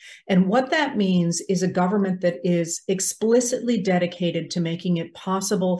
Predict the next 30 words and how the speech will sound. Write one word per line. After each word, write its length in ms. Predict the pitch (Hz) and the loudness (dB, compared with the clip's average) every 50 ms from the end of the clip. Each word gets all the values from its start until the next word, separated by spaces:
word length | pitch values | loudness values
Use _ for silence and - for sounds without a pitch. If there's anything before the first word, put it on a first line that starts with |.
| - - | -4 -6
for 260 | 165 160 160 151 - | -6 -4 -4 -4 0
ordinary 540 | - 220 254 285 277 240 208 175 170 165 156 | 2 2 2 4 4 2 2 2 0 0 -2
Americans 640 | 151 151 147 147 143 143 143 - 147 139 143 - - | -2 -2 -2 -2 -2 -2 -2 -4 -8 -10 -10 -10 -8
to 60 | 175 | -6
be 120 | 160 165 165 | -6 -6 -4
treated 320 | - - 185 175 165 - | -4 -2 -2 -2 -4 -4
equally 380 | - 214 220 214 - 262 262 254 | -4 -6 -4 -2 -2 0 0 0
before 380 | 226 240 - - 220 214 214 202 | -2 -2 -4 -4 -4 -2 0 0
the 0 | |
law, 500 | 202 185 175 165 165 160 156 151 147 147 143 - - - - _ - | 0 0 0 0 0 0 -2 -2 -4 -6 -8 -12 -20 -20 -20 _ -4
to 100 | - 202 | -2 0
have 160 | 185 180 - - 175 | 0 0 0 -2 -2
access 440 | 185 202 214 - - 254 240 240 | -2 -2 -2 -2 -2 -4 -4 -4
to 160 | - - 220 185 | -4 -4 -4 -2
resources, 880 | 175 175 170 170 - - 165 160 156 147 - 160 156 151 143 143 - - | 0 0 0 -2 -2 -4 -4 -4 -4 -6 -6 -4 -4 -4 -4 -6 -6 -4
and 140 | - 175 170 | 0 0 0
to 60 | 165 165 | 0 0
have 160 | 175 175 175 | -2 -2 -2
a 60 | 170 | -2
right 220 | 165 165 165 170 170 | -2 -2 -2 -2 -4
to 80 | 175 | -6
have 140 | 156 165 170 | -6 -6 -6
a 60 | 165 | -6
say 180 | - - 165 156 | -4 -4 -4 -4
in 100 | 156 151 | -4 -4
their 140 | 151 147 147 | -4 -4 -4
government. 480 | 147 143 147 143 143 143 - - - _ _ _ - - - - - - - _ - | -6 -6 -6 -6 -6 -8 -8 -10 -12 _ _ _ -20 -20 -20 -20 -20 -20 -10 _ 0
And 320 | 208 196 190 190 196 - - | 2 2 2 2 0 -2 -2
that 420 | 196 180 208 214 262 320 285 - | 0 2 4 4 4 2 0 0
use 480 | 214 180 185 208 220 240 262 262 254 | 0 2 4 4 4 4 2 2 0